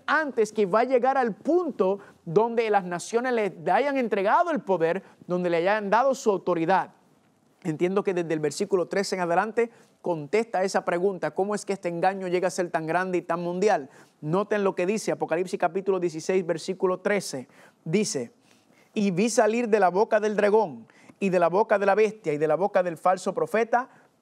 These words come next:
tres espíritus inmundos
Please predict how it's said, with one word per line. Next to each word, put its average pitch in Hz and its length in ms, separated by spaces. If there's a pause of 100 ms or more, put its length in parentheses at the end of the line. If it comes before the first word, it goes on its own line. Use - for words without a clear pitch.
(120)
tres 247 520 (240)
espíritus 233 1000 (100)
inmundos 220 840